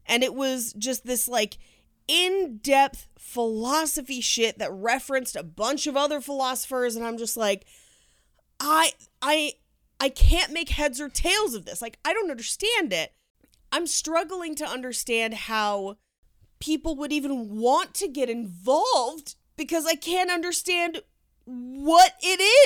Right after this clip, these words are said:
is. <laughs> Like, like, it's one of those things where you're like, "How do you get into this?"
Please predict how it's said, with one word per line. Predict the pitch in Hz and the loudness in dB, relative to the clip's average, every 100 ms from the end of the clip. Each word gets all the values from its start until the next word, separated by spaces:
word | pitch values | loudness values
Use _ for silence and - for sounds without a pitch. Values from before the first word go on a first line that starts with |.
| - | 8
is. | - - - - | 4 6 6 4
<laughs> | 762 415 403 - 440 440 440 | 6 4 6 6 6 6 6
Like, | 427 440 - 440 453 403 - - 339 _ - | 6 2 2 -6 -4 -8 -8 -8 -10 _ -6
like, | 381 403 | 0 4
it's | 440 - | 4 2
one | 415 440 | 0 2
of | |
those | 466 466 | 2 2
things | 403 415 | 0 -4
where | 349 370 | -4 -4
you're | 381 | 0
like, | 381 392 | 0 0
"How | 349 392 494 | 2 2 2
do | |
you | 539 539 440 | -2 -4 4
get | 415 466 | 4 6
into | 392 605 - 381 330 | 4 4 2 2 4
this?" | 254 269 269 | 6 6 4